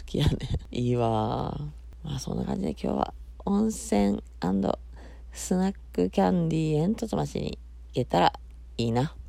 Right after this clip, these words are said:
なんか今日私の声こもってる気がする。聞こえてるやろか。ねえ、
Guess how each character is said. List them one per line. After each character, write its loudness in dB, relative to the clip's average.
な -2
ん -2
か -10
今 -6
日 0
私 0
の 6
声 4
こ 4
も 10
っ 6
て 8
る 8
気 0
が 8
す 2
る。 6
聞 -14
こ 6
え 10
て 12
る 12
や 12
ろ 12
か。 6
ね 0
え、 -6